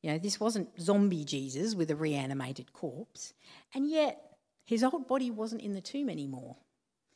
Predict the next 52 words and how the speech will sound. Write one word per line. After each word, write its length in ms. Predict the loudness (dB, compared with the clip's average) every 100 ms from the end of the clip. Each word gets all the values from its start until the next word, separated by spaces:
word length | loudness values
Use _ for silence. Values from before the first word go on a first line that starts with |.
| _ _ _
The 100 | -2 4
angels 340 | 4 6 4
at 140 | 0 0
the 80 |
tomb 320 | -4 2 2 2
said, 240 | -2 -2
you 60 | -6
know, 100 | -6
"Why 280 | -4 -2
are 80 | 0
you 180 | 4 4
looking 360 | 4 4 4 4
for 200 | 2 0
the 100 | 0
dead?" 560 | -4 -4 -4 -6 -10 -12 _ _ _
You 100 | -4 0
know, 300 | 2 0 -2 -8 _ _ _ _ _ -2
looking, 420 | 0 4 4 4
sorry, 300 | -2 -4 -4
"Why 200 | -4 -2
are 20 |
you 100 | 0
looking 300 | 0 -4 -6
for, 680 | -8 -4 4 6 6 4 0 -4 -18 -20 -12 -2
um, 240 | 0 0
Jesus 680 | 0 0 2 2 2 -2 -8 _
here? 360 | -4 4 4 6
Why 180 | 6 8
are 40 |
you 60 | 8
looking 240 | 6 4
among 260 | 4 6 4
the 60 |
dead 220 | 4 2 2
for 60 |
someone 300 | 2 4 4
who's, 420 | 4 2 0 -2 0
who's 200 | 2 6
not 160 | 4 6
here? 200 | 4 2
He's 180 | 2
alive." 460 | 4 6 4 2 -4 -10 -20 -20 -20 -20 -6
So 140 | 2
it 100 | 2
clearly 300 | 4 4 6
was 400 | 8 10 10 8
the 100 | 2
same 280 | 0 2 4
body 220 | 4 2
he 120 | 0
had 240 | 0 -2 -2
before, 580 | -4 0 2 2 0